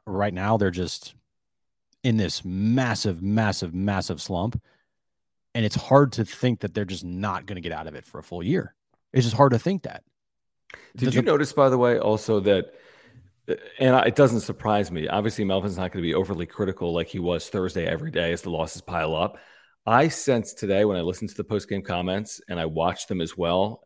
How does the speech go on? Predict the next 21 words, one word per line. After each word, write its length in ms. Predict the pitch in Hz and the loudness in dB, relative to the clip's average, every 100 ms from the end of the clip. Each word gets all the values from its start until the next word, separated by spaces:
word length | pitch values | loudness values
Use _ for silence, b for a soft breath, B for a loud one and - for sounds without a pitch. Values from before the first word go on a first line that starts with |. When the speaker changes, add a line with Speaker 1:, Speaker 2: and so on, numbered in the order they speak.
| _ | _
Speaker 2:
So 200 | - 107 | -8 -2
I 40 | 90 | 0
listened 360 | 87 101 117 | 0 -2 -2
once 240 | 98 98 - | 0 0 -2
and 60 | |
I 40 | 80 | -6
watched 320 | 78 78 - | -4 -6 -6
them 120 | 95 | -6
once. 200 | 98 98 - b b b b _ | -4 -4 -10 b b b b _
He 460 | - 135 139 143 143 | -8 2 6 6 4
is 240 | 143 107 | 0 -4
now 220 | 107 107 | 0 0
trying 300 | 104 - 104 | 0 -2 -2
to 100 | 76 | 0
actually 260 | 92 - 92 | -4 -4 -10
pick 180 | - 101 | -6 -8
his 160 | 92 - | -6 -12
team 280 | - 87 87 | -10 -6 -4
up, 240 | 76 - _ _ | -4 -8 _ _
which 240 | 117 120 135 | 0 2 2
is, 220 | 110 | -2